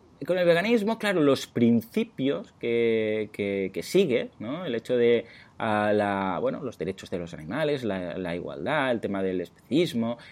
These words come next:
eh, claro, todo eso que te has informado, incluso seguramente también te interesarán temas, pues, eh, de medio ambiente, quizás también temas de,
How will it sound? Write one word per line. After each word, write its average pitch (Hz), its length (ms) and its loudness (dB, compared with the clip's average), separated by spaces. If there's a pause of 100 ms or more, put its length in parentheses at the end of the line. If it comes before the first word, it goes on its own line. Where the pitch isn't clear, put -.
(120)
eh, - 160 0
claro, 165 200 2
todo 170 260 0
eso 170 500 -2
que 104 120 -8
te 107 80 -6
has 101 100 -6
informado, 113 480 -4
incluso 185 460 0
seguramente 170 880 -2 (360)
también 139 240 2
te 143 60 2
interesarán 131 540 -2
temas, 127 480 -4
pues, 120 540 -2
eh, - 20 -4 (360)
de 101 120 -2
medio 104 260 -6
ambiente, 131 580 -2
quizás - 300 -12
también 127 380 -2
temas 120 380 -6
de, 117 240 -2